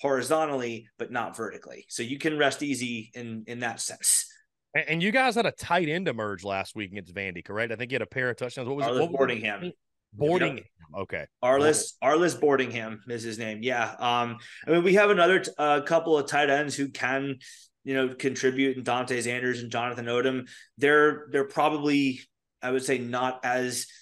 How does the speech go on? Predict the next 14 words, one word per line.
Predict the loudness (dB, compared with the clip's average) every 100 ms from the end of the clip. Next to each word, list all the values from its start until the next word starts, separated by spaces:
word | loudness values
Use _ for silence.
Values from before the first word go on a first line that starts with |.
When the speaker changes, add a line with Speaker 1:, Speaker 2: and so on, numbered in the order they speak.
| _ _ -4
Speaker 1:
as | -4 -4
problematic | -8 -4 0 0 -2 -4 -2 -2 -4 -10 -12 -6
for | -2
South | 0 -2 -2
Carolina | -2 0 0 -2 -4 -12
in | -8
terms | -8 -6
of | -8 -10 -14 -10
being | -8 -6
pass | -2 -2 0
catchers | -2 -2 -2 -4
as | -6 -6
Boardingham, | -4 -2 -2 -4 0
but | 0 -2